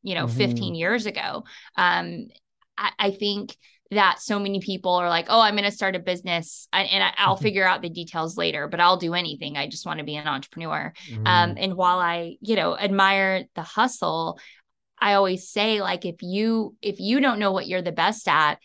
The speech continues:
Speaker 1: you're, you're gonna constantly be competing as a commodity. You're gonna be
Speaker 2: Mm-hmm.
Speaker 1: trying to win on price. You're gonna be trying to win on time.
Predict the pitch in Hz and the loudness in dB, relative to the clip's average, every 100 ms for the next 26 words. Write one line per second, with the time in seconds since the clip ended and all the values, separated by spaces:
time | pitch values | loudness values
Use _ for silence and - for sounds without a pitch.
0 | _ - 202 208 196 196 180 202 185 214 | _ -2 0 0 -2 -2 -2 -4 -2 2
1 | 233 233 240 202 170 175 - 180 180 - | 0 0 -6 -6 -6 -8 -8 -10 -10 -8
2 | 202 202 180 170 - 170 170 - 165 165 | -4 -2 -4 -4 -2 -2 -4 -8 -2 2
3 | 262 202 - 87 - - - 117 - 196 | 4 2 -2 -10 -16 -18 -8 0 0 0
4 | 180 185 208 185 190 185 180 170 170 - | -4 -4 -2 -2 -2 -4 -2 -2 -4 0
5 | 196 190 156 - - 180 170 165 185 165 | 0 2 -2 -8 -10 -8 -8 -8 -8 -6
6 | 170 165 156 156 - 190 214 180 165 | -4 -4 -4 -6 -8 -2 0 0 -4